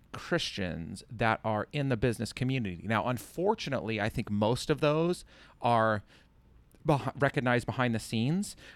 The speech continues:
Uh, they're not very public for intentional purposes. I think the ones that we hear about most often are the ones that are abusing the, the Christian name or the faith to get by or for prosperity's sake or whatever. Uh,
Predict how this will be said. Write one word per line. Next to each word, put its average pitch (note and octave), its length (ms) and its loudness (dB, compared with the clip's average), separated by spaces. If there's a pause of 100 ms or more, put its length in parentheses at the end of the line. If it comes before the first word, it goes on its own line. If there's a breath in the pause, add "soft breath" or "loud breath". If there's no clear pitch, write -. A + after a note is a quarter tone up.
Uh, A2 80 4
they're B2 160 2
not B2 200 2
very A#2+ 200 0
public B2+ 420 -2
for E3+ 260 4
intentional C#3 440 -2
purposes. F3+ 680 2 (300 loud breath)
I A#2+ 80 2
think D#3+ 160 0
the D3 100 4
ones C#3+ 300 -2
that C#3 100 0
we A#2+ 140 -4 (160)
hear D3+ 260 2
about B2+ 240 4
most A2+ 380 0
often C3+ 320 4
are C#3 80 2
the A2+ 100 2
ones A2+ 280 2
that B2 120 4
are G#2+ 100 4
abusing A2+ 760 -2
the, G#2+ 220 0
the G#2+ 120 -4
Christian A2+ 480 -4
name A2+ 480 0
or A#2 160 0
the G2+ 120 -2
faith C3 580 0 (300 loud breath)
to D3 260 2
get B2 320 0
by A2+ 580 4
or B2 360 2
for A#2 280 2
prosperity's A2+ 800 0
sake - 280 0
or A2+ 80 2
whatever. G#2 840 0 (400 loud breath)
Uh, A2 220 0